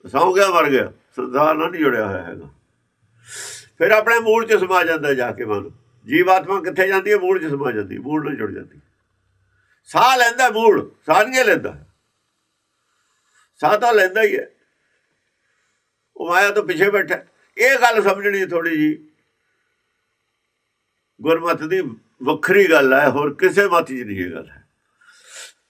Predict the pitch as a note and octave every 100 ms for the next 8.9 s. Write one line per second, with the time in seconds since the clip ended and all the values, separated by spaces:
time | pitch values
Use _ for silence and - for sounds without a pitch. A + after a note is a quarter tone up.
0 | _ _ _ _ _ - - G#2 E3 F#3
1 | F#3 F#3 E3+ E3 - C3+ F2+ - _ _
2 | _ _ _ - G3 F3+ G3 G#3+ A3 F3+
3 | F3 C#3 D3+ C#3 C#3 - _ _ _ _
4 | C#3+ E3 F#3+ A#3+ F#3+ E3+ C3 A#2 G#2 -
5 | _ _ _ _ _ _ _ _ _ _
6 | _ _ _ _ _ _ _ _ _ _
7 | _ _ _ _ _ _ D#3+ F#3+ G#3+ A#3+
8 | A#3 A3+ E3 D#3+ D3+ D3+ C#3 A#2+ B2